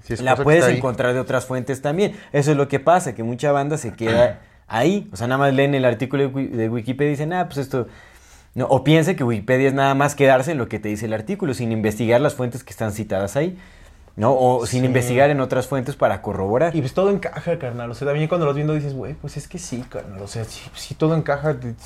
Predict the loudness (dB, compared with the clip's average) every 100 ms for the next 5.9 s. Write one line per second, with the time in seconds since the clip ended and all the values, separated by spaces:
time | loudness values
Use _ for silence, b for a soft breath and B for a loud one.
0 | -10 -2 0 0 0 0 0 -2 2 2
1 | 2 2 0 0 -2 0 0 0 -2 0
2 | 0 0 -2 0 -4 -2 -4 -4 -4 -6
3 | -2 -2 0 0 2 0 0 0 0 0
4 | -2 -4 -4 -4 0 0 2 0 0 -2
5 | -4 -4 -6 -6 -6 -4 -4 -6